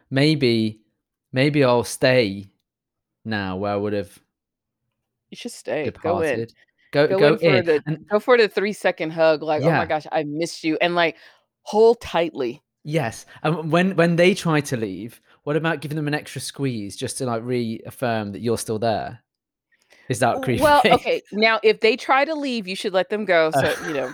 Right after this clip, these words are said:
Speaker 2: because remember, remember, we're still dealing with people who haven't been
Speaker 1: Yes,
Speaker 2: around
Speaker 1: of
Speaker 2: other
Speaker 1: course.
Speaker 2: people, so you
Speaker 1: Of
Speaker 2: don't
Speaker 1: course.
Speaker 2: wanna trigger anything.
Speaker 1: No, that's
Speaker 2: So if
Speaker 1: right. <laughs>
Speaker 2: you've, you know, so it's just like if they say no,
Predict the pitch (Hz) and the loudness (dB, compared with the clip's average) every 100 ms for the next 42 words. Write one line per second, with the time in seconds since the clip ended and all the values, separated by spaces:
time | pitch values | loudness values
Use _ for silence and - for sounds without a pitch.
0 | - 180 190 170 165 175 180 226 220 175 | -8 -2 2 2 2 -2 0 -2 2 2
1 | 151 156 _ _ - 165 165 185 165 143 | 2 -4 _ _ -8 -4 -2 -2 -2 -4
2 | 147 - - 180 190 208 220 202 190 - | -8 -12 -6 -6 -4 -4 -4 -6 -10 -10
3 | 233 240 151 147 - _ _ _ - 151 | -12 -8 -6 -6 -10 _ _ _ -10 -2
4 | 160 175 - 170 165 165 165 165 160 165 | 0 0 -2 0 2 2 2 2 4 2
5 | - 185 156 151 160 156 160 170 170 110 | 0 -4 -2 -2 -2 -4 0 2 2 2
6 | 175 165 - 202 175 165 143 139 139 135 | 0 -2 -4 -2 -2 -2 -4 -4 -4 -4
7 | 131 143 - 110 101 113 160 156 143 - | -4 -6 -8 -6 -2 2 4 4 2 -4
8 | 165 - _ _ - 170 147 139 - 160 | -10 -12 _ _ -8 -2 -2 -2 -2 0
9 | 151 - 156 - 170 165 185 175 127 151 | 0 -2 -4 0 0 2 0 0 0 -2
10 | 156 170 - 214 220 240 170 160 | 0 0 2 0 2 2 4 2